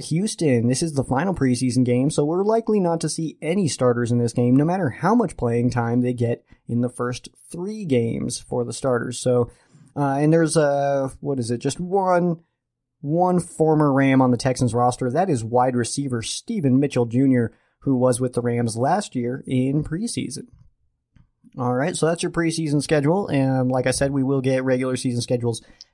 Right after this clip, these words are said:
decently soon. I'm assuming it'll be just a couple weeks. Uh, just, it'll be, again, a couple days before the draft, so, uh, we'll keep you guys updated on that one. Then we'll break down, we'll go storylines on that one too. Why not? It's the off season.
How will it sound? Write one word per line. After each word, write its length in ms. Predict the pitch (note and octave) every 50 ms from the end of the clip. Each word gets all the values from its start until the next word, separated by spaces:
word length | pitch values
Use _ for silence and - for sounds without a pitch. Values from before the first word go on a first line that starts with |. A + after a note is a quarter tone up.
| _ -
decently 420 | F#3 F#3 E3+ - E3 D#3 D3 C#3+
soon. 300 | C3+ - E3 E3+ G3+ G#3+
I'm 100 | E3+ C3
assuming 300 | A#2+ - D3 C3+ C3 B2+
it'll 100 | A#2+ A#2+
be 100 | A#2 A#2+
just 220 | A2+ A#2+ - -
a 40 | -
couple 280 | - B2+ A#2 - B2 A#2
weeks. 400 | A#2+ B2 B2 B2 A#2+ - - - _ _ _ _ _ _ _ _ _ _ _ _ _ -
Uh, 280 | C#3 C3 A#2 A#2 A#2 A#2
just, 260 | A2 - B2 - - B2 A#2+ - - -
it'll 160 | C#3+ C3+ B2
be, 280 | A#2 B2+ B2 A#2+ A2+ G#2 - - - -
again, 340 | C#3 B2+ C3+ C#3 B2+ A2+
a 60 | A2+ -
couple 280 | - D#3+ C#3+ - A#2+
days 240 | A2+ B2 A#2+ A#2+ A2+
before 280 | A2+ - - - A#2+ A2+
the 60 | A2+
draft, 380 | A2 A#2 A#2+ A2+ A2 G#2 -
so, 300 | - - - A#2+ A2+ A2+ A#2
uh, 140 | A2+ A2+ A2+
we'll 180 | A2+ C3 B2
keep 280 | A#2+ - B2+ A#2+ A#2 -
you 80 | B2+
guys 220 | A#2 A#2 A#2 A2+ A#2+
updated 380 | A#2+ - - A#2+ A#2+ A#2+ A2+
on 160 | A#2+ A#2 A#2 B2
that 160 | B2+ B2+ B2
one. 140 | B2 B2+ B2+
Then 100 | C3+ D3+
we'll 100 | F3 E3+
break 220 | C#3 C3 B2 A#2+
down, 400 | - B2+ A#2 A#2 A#2 A2+ A2+ - - _ _ _ _ _ -
we'll 100 | G3 G3
go 140 | D#3 D3 C3
storylines 640 | A2+ - - B2+ B2 A#2+ A#2+ A#2+ A#2+ A#2 C3 A#2
on 140 | B2+ B2 A#2+
that 180 | A#2+ A#2+ A#2 -
one 140 | B2 B2 A#2
too. 260 | - C3 B2 A#2+ A2
Why 180 | A2+ C3 C#3 C3+
not? 300 | C3+ C3 B2+ A#2+ A2 A#2+
It's 140 | D3 E3 -
the 120 | C#3+ B2+
off 200 | C3 D3 E3+ -
season. 460 | - C3 B2 A2 - A#2 G#2 G2 A2